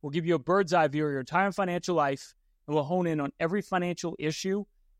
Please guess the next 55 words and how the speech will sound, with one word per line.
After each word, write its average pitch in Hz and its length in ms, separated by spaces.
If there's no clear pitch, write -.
you 147 280
need 175 200
to 165 100
address 143 380
today, 135 420
whether 151 220
it's 151 100
an 175 80
income 180 460
plan 135 240
for 143 160
retirement, 147 680
the 135 80
best 170 260
way 175 100
to 147 40
take 139 220
Social 135 160
Security. - 520
There's 120 220
lots 151 300
of 156 60
ways 156 280
to - 20
take 196 300
it, 151 160
one 185 180
right 175 200
way 143 160
for 135 160
you, 160 360
how 202 200
to 226 60
draw 180 220
from 160 180
your 143 100
portfolio 143 500
when 135 100
you're 127 80
financially 135 500
independent 131 540
so - 160
you 147 80
don't 165 240
run 165 140
out 156 120
of 139 80
money. 139 220
We'll 139 140
build 139 180
a 127 100
full 185 320
dynamic 165 480
income 170 400
plan. 110 380